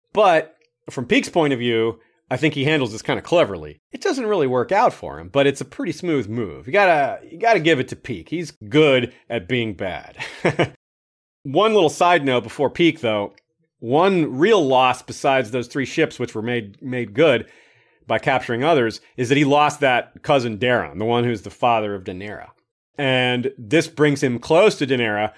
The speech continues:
because Daron's wife, the mother of Daenerys, is also dead by this point. So young Daenerys is fostered with the Velaryons, especially with Baela, 'cause Alan,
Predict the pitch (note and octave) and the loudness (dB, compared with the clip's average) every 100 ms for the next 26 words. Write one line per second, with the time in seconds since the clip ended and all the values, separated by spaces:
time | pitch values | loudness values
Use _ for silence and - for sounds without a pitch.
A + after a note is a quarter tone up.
0 | _ C#3 C#3 C#3 G#2+ G2+ C#3 C#3 C3 B2+ | _ -4 0 0 0 -2 0 2 0 0
1 | B2 A#2+ A#2+ - A2 C#3+ D3 C3 - G2+ | -2 -4 -6 -12 -2 2 2 0 -8 -12
2 | G#2+ A#2 G#3+ B3 D3+ A#2 - B2 A2 G2+ | -6 0 2 4 2 2 0 0 -2 -6
3 | _ _ C3+ A#2 G#2+ G2+ A#2 - _ _ | _ _ -6 -4 -4 -4 -6 -10 _ _
4 | - C3 D#3 D#3+ A#2 A#2+ G#2+ G2+ F#2+ G2 | -10 0 2 2 0 0 0 0 -2 -4
5 | - G#2+ E2+ - - C#3+ B2+ - _ _ | -8 -8 -8 -6 2 4 2 -2 _ _
6 | _ - C#3+ G#3 G3 E3+ E3+ E3+ D3 C3 | _ -4 2 2 2 2 4 4 4 2
7 | C#3 G#2 - - - D3+ D#3 - C3 A2+ | -2 -4 -12 -6 0 2 2 -2 -2 -2
8 | G#2+ G#2 C3 A#2+ A2+ B2 C3+ C#3+ D3 D3 | -2 -2 -4 -2 -4 0 0 0 0 -2
9 | - _ _ _ _ B2+ A#2+ B2 A2+ G#2 | -8 _ _ _ _ 0 0 -2 -6 -6
10 | F#2 A#2+ C3 C#3 C3 A2 G2+ A2+ A2 G#2+ | -4 0 0 0 -4 -12 -8 -6 -4 -6
11 | G#2 | -10